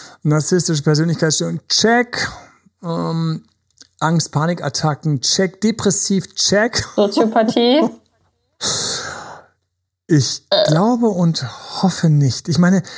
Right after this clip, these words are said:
Speaker 1: das ist ja das Verrückte bei all diesen krassen Störungen, dann kommen dir immer noch so um ein bis zwei, drei, vier Prozentpunkte vor, ne? Also,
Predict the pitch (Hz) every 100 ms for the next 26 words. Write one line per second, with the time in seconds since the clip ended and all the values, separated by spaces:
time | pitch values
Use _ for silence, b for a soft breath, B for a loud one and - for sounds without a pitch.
0 | B - 208 233 196 175 208 208 170 -
1 | 175 185 175 160 - 185 208 160 - 185
2 | 190 165 165 160 165 165 - 220 196 175
3 | 185 214 208 - 190 180 165 185 196 196
4 | - - 165 165 170 165 165 - 190 -
5 | 165 - 175 185 190 - 170 170 160 -
6 | - 285 - - 139 165 - 156 165